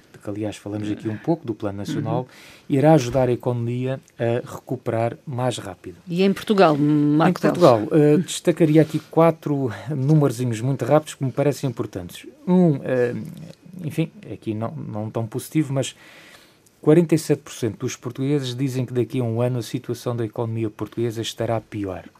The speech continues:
Speaker 2: E é natural esta visão
Speaker 1: Eh,
Speaker 2: algo pessimista,
Speaker 1: eh,
Speaker 2: não é?
Speaker 1: creio que é
Speaker 2: <laughs>
Speaker 1: normal esta, esta visão, eh, este pessimismo. Ainda assim, é um pessimismo,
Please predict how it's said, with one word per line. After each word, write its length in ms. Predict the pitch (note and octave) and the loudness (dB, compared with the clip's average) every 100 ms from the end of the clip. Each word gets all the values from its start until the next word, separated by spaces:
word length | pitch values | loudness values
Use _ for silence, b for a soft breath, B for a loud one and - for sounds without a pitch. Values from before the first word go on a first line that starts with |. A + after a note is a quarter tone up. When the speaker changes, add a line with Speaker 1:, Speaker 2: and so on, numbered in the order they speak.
| - | -10
Speaker 2:
E 140 | D#3 | -2
é 40 | D3 | 0
natural 480 | E3 - E3+ C#3+ D3 | 0 2 2 2 0
esta 240 | C#3+ E3 | 0 0
visão 380 | D#3+ F3 F3 F3 | 2 6 6 8
Speaker 1:
Eh, 60 | |
Speaker 2:
algo 180 | D#3+ E3 | 6 4
pessimista, 600 | F#3 F3 G#3 F#3+ D#3+ B2+ | 2 2 2 2 4 6
Speaker 1:
eh, 40 | D#3+ | 6
Speaker 2:
não 120 | D#3 | 6
é? 40 | |
Speaker 1:
creio 200 | D3 D3+ | 8 8
que 160 | D3+ D3+ | 8 6
é 60 | C#3 | 6
Speaker 2:
<laughs> 40 | |
Speaker 1:
normal 640 | B2 B2+ A#2 B2+ B2 A2 - | 4 2 2 4 4 2 0
esta, 500 | A#2+ A2+ - A2+ A2 | 2 2 0 -6 -4
esta 360 | A2 G#2 - A2 | -2 -4 -4 -6
visão, 520 | A#2 A2 C3 D#3 F3 | -4 0 2 4 2
eh, 140 | B2 | -2
este 480 | B2 A#2 A2+ G#2+ - _ _ | -2 -2 -2 -4 -6 _ _
pessimismo. 680 | C3+ A#2+ - A2+ A2+ C#3+ C3+ | 0 0 0 -2 0 0 0
Ainda 280 | C3+ C3+ C3 | 0 4 2
assim, 420 | B2 C3+ C3 A2+ - B B B B - | 2 0 0 -2 -6 B B B B -4
é 80 | C3 | -2
um 100 | B2 | 0
pessimismo, 720 | C#3+ C3 C#3 C3+ C3+ A#2+ | -2 -2 -4 -4 -4 -6